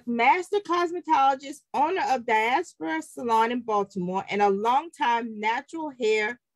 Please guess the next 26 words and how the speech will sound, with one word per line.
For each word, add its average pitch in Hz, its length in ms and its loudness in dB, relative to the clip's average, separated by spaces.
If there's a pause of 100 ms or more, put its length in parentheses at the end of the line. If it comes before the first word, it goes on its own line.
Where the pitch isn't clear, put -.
(120)
enthusiast. 233 1000 0
After 285 320 2
relaxing 294 760 -4 (300)
her - 120 0
Kenya 370 500 -2
doll's 262 560 0
hair, 220 320 -2
I 453 160 -4
have 453 100 -2
one 202 140 -4
of 175 80 -4
those, 180 340 -4
at 202 140 -4
nine 233 380 0
years 247 280 -4
old, 208 240 0 (280)
she 269 160 -10
realized 294 680 4
then 254 260 4
that 240 120 0
she 240 180 -14
wanted 220 320 -2
a 196 80 -2
career 220 380 4
in 226 160 -8
cosmetology. 196 1040 -4